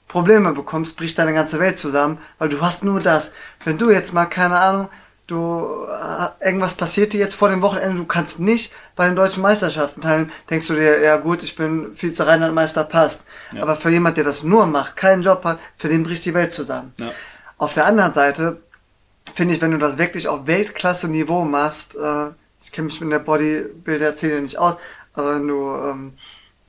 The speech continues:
Speaker 1: Tischtennis spielst oder andere Sachen machst, dann ha-, hast du nur das, Tag ein, Tag aus, und dann genießt du das auch und bist darin einfach,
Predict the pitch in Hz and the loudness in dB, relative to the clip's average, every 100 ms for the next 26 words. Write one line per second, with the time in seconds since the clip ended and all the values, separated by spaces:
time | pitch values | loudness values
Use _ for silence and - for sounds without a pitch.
0 | - - 170 170 151 - 160 151 147 - | -10 -8 -2 -2 -2 -6 -4 -4 -6 -8
1 | 135 131 - 170 160 156 151 156 156 - | -6 -6 -4 -4 0 0 0 -4 -4 -4
2 | 277 220 175 - _ _ _ _ 170 165 | -6 -4 -8 -8 _ _ _ _ -10 -8
3 | 185 165 208 196 185 185 - - 170 - | -4 4 4 4 2 0 -10 -2 -2 0
4 | 175 180 170 143 170 180 - - - 156 | 0 0 -4 0 0 0 -6 -20 -10 -2
5 | 156 139 156 202 202 156 151 - 156 160 | 0 2 2 2 2 -2 -2 -2 -2 -2
6 | 156 160 156 - - 190 - 160 139 151 | -2 -6 -8 -12 -4 -2 2 2 2 -2
7 | 151 - - _ _ 165 156 156 - | -2 -14 -20 _ _ -4 -2 -2 -4